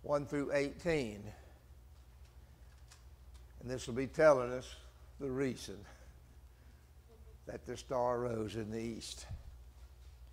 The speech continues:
"In the beginning was the Word,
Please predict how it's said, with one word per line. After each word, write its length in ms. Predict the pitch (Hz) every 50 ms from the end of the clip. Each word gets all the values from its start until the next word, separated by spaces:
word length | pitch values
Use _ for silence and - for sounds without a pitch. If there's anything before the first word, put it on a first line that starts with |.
| - - - - - - - - - - - - - - - - - - - -
"In 140 | 156 185
the 80 | 196 190
beginning 520 | 180 190 170 196 208 214 214 220 220 202
was 280 | 180 180 170 165 135 117
the 100 | 143 151
Word, 520 | 156 175 196 196 196 208 226 247 208 185